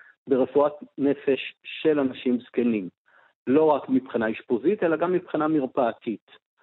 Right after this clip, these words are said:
אה, שוב, זו אוכלוסייה מאתגרת. הרבה מתוכם אתה תראה אנשים שלוקים בדמנציות, שהם, אה, חוסים תחת ה-, אה,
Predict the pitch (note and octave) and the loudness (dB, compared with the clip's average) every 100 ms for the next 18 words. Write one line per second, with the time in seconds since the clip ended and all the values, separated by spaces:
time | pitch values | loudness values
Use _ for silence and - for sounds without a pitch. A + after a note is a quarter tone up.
0 | _ _ _ - A2 A2 G#2+ G#2+ G#2+ G#2 | _ _ _ -6 0 2 4 2 2 0
1 | G#2 - _ _ _ C3 - - G#3 C3+ | -2 -6 _ _ _ -16 -10 2 2 2
2 | A#2 - C3 - B2+ A#2 B2 C3+ - _ | -4 -4 -4 -4 0 2 2 0 -4 _
3 | _ _ B2 A#2+ A2+ A#2 G#2+ G#2 F2+ A#2+ | _ _ -4 -2 -4 -8 -2 -2 -2 -4
4 | - _ _ _ _ _ _ A2 G#2 A2 | -8 _ _ _ _ _ _ -6 -6 0
5 | D3 F#3 F#3+ D3+ - C#3+ C#3+ C#3+ E3+ - | 2 2 2 -2 -2 0 0 0 -4 -2
6 | B2 B2+ B2+ A#2+ A#2 - C3 - A#2 - | 0 2 2 -2 -8 -8 -8 -4 -6 -4
7 | B2+ A#2+ A2 A2+ A#2+ B2 - G#2+ F2+ - | -4 -4 -4 -2 0 -2 -4 -8 -8 -10
8 | A2+ A2+ A#2+ - _ _ _ _ _ C3 | -6 -4 -6 -8 _ _ _ _ _ -6
9 | - - - C3 - F3+ E3 - D#3+ D#3+ | -6 -4 -6 -6 -2 0 0 2 0 0
10 | D#3+ - C3+ B2+ B2 A#2+ - _ _ _ | -2 -2 -2 -2 -4 -6 -12 _ _ _
11 | A#2+ A#2 | -4 -2